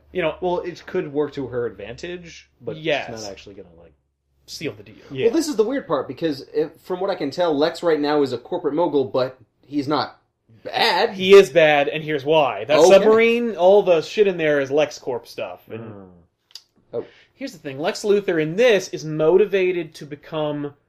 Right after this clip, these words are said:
Speaker 1: Metropolis's favorite son at the expense of Superman. He was. Then Superman
Speaker 2: And
Speaker 1: came
Speaker 2: Superman
Speaker 1: in
Speaker 2: showed up and
Speaker 1: with his
Speaker 2: stole his
Speaker 1: altruism
Speaker 2: thunder.
Speaker 1: and
Speaker 2: Yeah.
Speaker 1: stole his thunder. And that's the thing that is explored in this, and I think also in Birthright, the idea that,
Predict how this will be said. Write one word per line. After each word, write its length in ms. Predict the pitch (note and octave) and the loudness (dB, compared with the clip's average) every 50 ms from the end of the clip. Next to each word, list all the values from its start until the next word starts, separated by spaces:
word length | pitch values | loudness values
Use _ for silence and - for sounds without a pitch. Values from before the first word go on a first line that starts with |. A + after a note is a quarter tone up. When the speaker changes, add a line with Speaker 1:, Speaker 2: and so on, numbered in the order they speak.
| _ _ _ _ | _ _ _ _
Speaker 1:
Metropolis's 720 | C#3+ C#3+ - - E3 C#3+ C#3 C#3 - D3 D3 C#3 - C#3 - | -16 -16 -10 -6 -4 -4 -4 -4 -4 -4 -6 -6 -8 -10 -10
favorite 360 | - D#3 D#3 D3 D3 C3+ - | -6 -6 -6 -6 -8 -10 -12
son 480 | - - G3 F3 D3+ B2+ A2+ A2 A2 G#2+ _ _ _ _ _ _ _ _ _ _ _ _ _ _ - | -8 -6 -6 -6 -6 -6 -10 -14 -18 -20 _ _ _ _ _ _ _ _ _ _ _ _ _ _ -16
at 100 | D#3 - | -14 -12
the 60 | C#3+ | -14
expense 360 | C3+ - - - F3 D#3 D3+ | -14 -14 -10 -8 -8 -8 -8
of 60 | - - | -10 -12
Superman. 380 | D3+ C#3 B2 G#2 G2+ F2 - _ _ _ _ _ _ _ _ _ _ _ _ _ _ | -12 -12 -12 -14 -20 -20 -20 _ _ _ _ _ _ _ _ _ _ _ _ _ _
He 140 | _ - G3 | _ -6 -6
was. 640 | F3+ D3 F3+ G3+ A#3 G3+ D3+ - - - - - - _ | 0 4 6 6 8 6 4 2 -4 -10 -18 -20 -14 _
Then 100 | - E3+ | -8 -8
Superman 380 | D#3+ - B3 G#3 G#3+ G3+ E3 C3 | -6 -6 -6 -2 -2 -2 -2 -2
Speaker 2:
And 80 | C3 | -2
Speaker 1:
came 100 | C3 D3 | -4 -4
Speaker 2:
Superman 240 | C#3+ C3+ C3+ B2+ A#2+ | -2 -2 -4 -6 -6
Speaker 1:
in 60 | A#2 | -6
Speaker 2:
showed 200 | A2+ C#3+ B2 A#2+ | -6 -4 -4 -4
up 180 | A#2+ A2+ A2+ - | -4 -4 -6 -8
and 100 | G2+ F#2+ | -8 -4
Speaker 1:
with 120 | E3+ F3 E3 | -4 -4 -2
his 80 | D#3+ E3+ | 0 4
Speaker 2:
stole 80 | E3+ G3+ | 6 8
his 80 | B3+ C4 B3+ | 8 8 6
Speaker 1:
altruism 340 | - F#3+ A3 G#3 G3 F3+ D3+ E3+ F3 | 4 4 6 6 6 6 4 0 0
Speaker 2:
thunder. 100 | F3 F3 | 0 -2
Speaker 1:
and 80 | F3 | -6
Speaker 2:
Yeah. 60 | - - | -4 0
Speaker 1:
stole 160 | - F3 E3+ | 4 4 4
his 80 | D#3+ D3 | 4 2
thunder. 400 | - G3+ F#3+ F3 D3 A#2+ G#2+ G#2+ _ _ _ _ | 0 -2 -2 -2 -4 -6 -8 -10 _ _ _ _
And 100 | - A3 | -6 -2
that's 180 | B3+ C#4+ D4+ D4 | -2 -2 -2 -4
the 100 | - B3 | -6 -4
thing 260 | - B3+ A#3 A3+ A3 | 0 2 2 2 2
that 160 | G3+ F#3 - | -2 -2 -2
is 220 | D#3+ E3+ D#3 C3 - _ _ - | -4 -6 -8 -10 -12 _ _ -16
explored 440 | E3+ D#3 - - - F#3+ F3 E3+ D#3+ | -14 -14 -12 -8 -2 0 2 2 2
in 160 | D#3 C#3+ B2+ A#2+ | 0 -2 -4 -4
this, 260 | D#3 F#3 G3 F#3+ - | 0 0 0 0 -2
and 140 | - - D#3 | -6 -8 -8
I 60 | D3+ | -10
think 300 | D3+ - - F4+ G#4 - - | -10 -8 -8 -8 -6 -6 -2
also 240 | E3+ F3 F3+ - F3+ | 0 0 0 0 -4
in 80 | D#3 D3 | -6 -4
Birthright, 480 | C#3+ D3 D#3+ D#3 D#3+ F3 E3 E3 D#3+ | -4 -4 -4 -2 -2 -2 -2 -2 -2
the 100 | D3+ D3+ | -4 -4
idea 380 | C#3+ C#3 C3 C3+ C3+ C#3 C#3+ C#3 | -4 -4 -4 -6 -4 -4 -2 -2
that, 400 | B2+ C3+ B2+ B2 B2 B2 - _ | -2 -4 -4 -4 -4 -6 -8 _